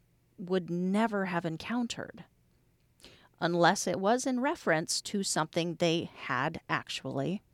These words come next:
encountered? Carved before the eighteen hundreds by natives along the Columbia River, somewhere near the Dalles, Oregon, is another example of ape-like features. And those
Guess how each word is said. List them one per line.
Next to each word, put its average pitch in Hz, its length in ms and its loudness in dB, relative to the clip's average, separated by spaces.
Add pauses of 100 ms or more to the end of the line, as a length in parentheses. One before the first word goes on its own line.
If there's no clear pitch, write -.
(100)
encountered? 320 600 0 (1500)
Carved 339 560 4 (260)
before 220 260 4
the 233 120 4
eighteen 269 320 4
hundreds 285 600 2
by 165 160 4
natives 214 580 0
along 170 320 0
the 170 80 -2
Columbia 226 560 -2
River, 202 600 0
somewhere 220 540 -2
near 170 220 -2
the 165 120 -2
Dalles, 165 500 0
Oregon, 196 580 -2 (420)
is 175 380 2
another 180 420 4
example 233 760 2 (320)
of 185 140 -2 (100)
ape-like 147 580 -4
features. - 1000 -8 (340)
And 165 360 4
those 277 440 6